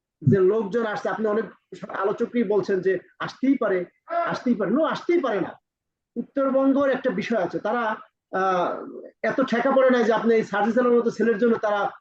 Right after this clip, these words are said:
ওই পার্সোনাল গাড়িগুলো নিয়ে, ওগুলো সব ভাড়া করা গাড়ি ভাই, ওগুলো সব প্রি প্ল্যান।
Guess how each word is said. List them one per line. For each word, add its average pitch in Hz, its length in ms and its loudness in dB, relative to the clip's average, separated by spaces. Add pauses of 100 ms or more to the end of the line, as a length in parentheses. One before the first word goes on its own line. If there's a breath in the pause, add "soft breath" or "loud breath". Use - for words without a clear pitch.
(180)
ওই 196 100 4
পার্সোনাল 208 480 0
গাড়িগুলো 196 360 2
নিয়ে, 190 120 4
ওগুলো 247 180 0
সব 233 300 -6
ভাড়া 160 200 -4
করা 196 200 0
গাড়ি 156 220 0
ভাই, 180 220 -2 (220)
ওগুলো 208 200 -2
সব - 220 -4
প্রি - 280 -2
প্ল্যান। - 260 -2